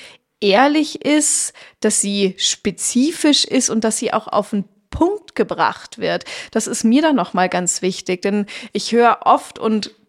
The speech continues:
kann das leider aus eigener Erfahrung aus unterschiedlichen Kontexten bestätigen, dass Menschen die Arbeit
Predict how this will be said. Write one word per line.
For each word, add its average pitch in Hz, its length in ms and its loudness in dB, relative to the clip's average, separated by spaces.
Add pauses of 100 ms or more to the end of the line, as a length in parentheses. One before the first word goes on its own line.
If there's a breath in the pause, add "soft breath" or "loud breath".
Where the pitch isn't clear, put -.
(100)
kann 240 200 2
das 262 380 0
leider 202 680 2
aus 202 120 -2
eigener 214 300 0
Erfahrung 202 500 2
aus - 180 -2
unterschiedlichen 208 640 -2
Kontexten 214 540 -2
bestätigen, 233 720 0 (340 loud breath)
dass 208 240 0
Menschen 240 640 2
die 196 240 -4
Arbeit 247 840 2